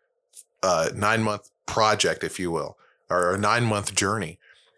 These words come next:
And you're doing this. And I think that it, it is even more extreme than what you normally do. 'Cause you said that you'll spend six months preparing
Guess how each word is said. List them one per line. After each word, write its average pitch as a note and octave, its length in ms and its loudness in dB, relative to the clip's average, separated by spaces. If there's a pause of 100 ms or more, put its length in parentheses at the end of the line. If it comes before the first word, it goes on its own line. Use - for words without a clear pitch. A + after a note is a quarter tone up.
(100)
And G2 100 0
you're F#2 140 2
doing C#3+ 400 2
this. F#2 460 0 (580)
And G#2+ 180 2
I A2 140 2
think B2 280 -2
that F#2+ 160 0
it, G#2 240 -4 (520)
it C#3+ 260 0
is A2+ 220 2
even A#2 320 0
more G#2 300 0
extreme C3+ 460 2
than G2+ 120 0
what F#2+ 180 0
you D#3+ 60 2
normally F#2 320 0
do. D2+ 140 -8
'Cause F#2+ 180 -2
you E3 100 2
said G2+ 260 2
that E2+ 140 0
you'll C3 260 2
spend G2+ 360 2
six - 300 2
months G2 360 0
preparing A2 840 0